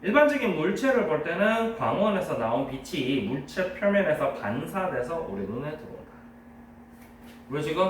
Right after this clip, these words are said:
이렇게 책을 볼 수 있는 것도 뭐,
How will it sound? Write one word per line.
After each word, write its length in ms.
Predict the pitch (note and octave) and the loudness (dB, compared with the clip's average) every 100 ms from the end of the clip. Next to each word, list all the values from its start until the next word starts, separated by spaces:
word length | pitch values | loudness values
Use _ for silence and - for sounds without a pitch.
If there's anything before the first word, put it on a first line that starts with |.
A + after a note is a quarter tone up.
| - | 0
이렇게 240 | B2+ - D3 | -6 -6 -6
책을 280 | - F#3+ F3+ | 0 0 2
볼 120 | F3+ | 0
수 120 | C#3+ | 0
있는 200 | C#3 D3 | -2 0
것도 260 | B2 - B2 - - - - - - - - | -2 -4 -10 -14 -20 -20 -20 -20 -20 -20 -2
뭐, 460 | C3+ E3+ - - | 4 4 2 -6